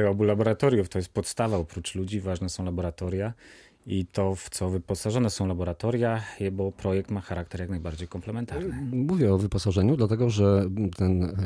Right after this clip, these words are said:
Speaker 2: milion czterysta tysięcy złotych to też między innymi na, e, niezbędny do tego projektu, o którym za chwilę sprzęt.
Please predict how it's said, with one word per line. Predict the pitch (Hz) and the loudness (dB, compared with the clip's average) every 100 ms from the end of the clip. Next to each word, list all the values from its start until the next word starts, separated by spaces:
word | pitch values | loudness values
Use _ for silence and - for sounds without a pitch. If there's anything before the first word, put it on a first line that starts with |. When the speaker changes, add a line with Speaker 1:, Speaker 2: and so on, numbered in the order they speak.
| 85 | 0
Speaker 2:
milion | 95 101 92 90 | 2 4 2 0
czterysta | - 95 87 - 87 | 0 0 2 0 -2
tysięcy | - 92 - | 0 0 2
złotych | 82 85 80 139 | 0 0 0 0
to | - 143 | 0 -2
też | - 135 - | 0 -2 0
między | 104 135 113 | 0 2 2
innymi | 90 92 107 104 | 2 0 0 0
na, | 87 87 92 - 98 | 0 0 -2 -4 -4
e, | 87 85 95 | -2 -2 -4
niezbędny | 98 90 92 92 101 90 | -4 -2 0 0 0 0
do | 87 107 - | 0 0 0
tego | 123 123 120 | 0 4 2
projektu, | - 92 85 - 104 | 2 2 2 -2 -6
o | |
którym | - 107 82 | -2 -2 -2
za | 78 | -4
chwilę | - 71 | -6 -6
sprzęt. | - - - - | -8 -12 -14 -14